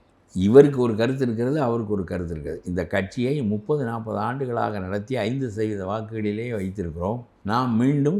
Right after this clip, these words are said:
உயர்நிலைக்கு போவதற்கு இந்த திருமாவளவன் கூட ரெண்டு எம் பி, நாலு எம் எல் ஏ வைத்திருக்கிறார். நம்ம ரெண்டு எம் பி கிடையாது, ராஜ்யசபா எம் பி, ஒரு எம் பியை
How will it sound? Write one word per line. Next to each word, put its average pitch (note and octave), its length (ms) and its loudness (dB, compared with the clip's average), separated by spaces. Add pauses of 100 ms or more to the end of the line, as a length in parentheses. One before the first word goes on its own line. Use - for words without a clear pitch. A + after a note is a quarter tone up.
உயர்நிலைக்கு A#2 680 4
போவதற்கு G#2 680 0
இந்த G2+ 280 0
திருமாவளவன் D3 760 2
கூட D3 180 0
ரெண்டு C3 300 0
எம் A#2+ 180 -2
பி, D3+ 160 -2
நாலு A#2 360 0 (260)
எம் A2 180 -6
எல் B2 160 0
ஏ G#2+ 80 2
வைத்திருக்கிறார். G2 680 -2 (420)
நம்ம B2 300 4
ரெண்டு A#2+ 300 4
எம் B2 160 2
பி C#3 120 0
கிடையாது, A#2 360 2
ராஜ்யசபா A2 600 0
எம் G2+ 160 -2
பி, G2+ 140 -2
ஒரு G2+ 220 0
எம் G#2+ 180 -2
பியை G#2+ 180 0